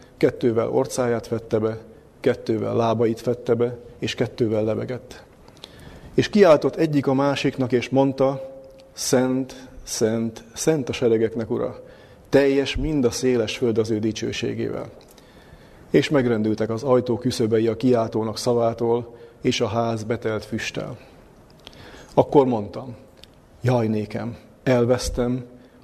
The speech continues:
mivel tisztátalan ajkú vagyok, és tisztátalan ajkú nép között lakom, hisz a királyt, a seregeknek Urát látták szemeim. És hozzám repült egy a szeráfok közül, és kezében eleven szén volt,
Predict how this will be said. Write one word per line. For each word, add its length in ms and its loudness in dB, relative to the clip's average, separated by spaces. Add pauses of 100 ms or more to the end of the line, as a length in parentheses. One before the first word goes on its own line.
(140)
mivel 300 4
tisztátalan 640 2
ajkú 300 0
vagyok, 280 2
és 160 -2
tisztátalan 600 0
ajkú 300 0
nép 240 2
között 280 -4
lakom, 380 2
hisz 160 -4
a 80 -2
királyt, 540 -4 (500)
a 60 -4
seregeknek 580 0
Urát 320 -2
látták 380 -6
szemeim. 500 -6 (1600)
És 160 2
hozzám 400 0
repült 320 -2
egy 200 2
a 40 -4
szeráfok 500 0
közül, 400 -2 (220)
és 160 -2
kezében 500 0
eleven 320 0
szén 320 -2
volt, 400 -2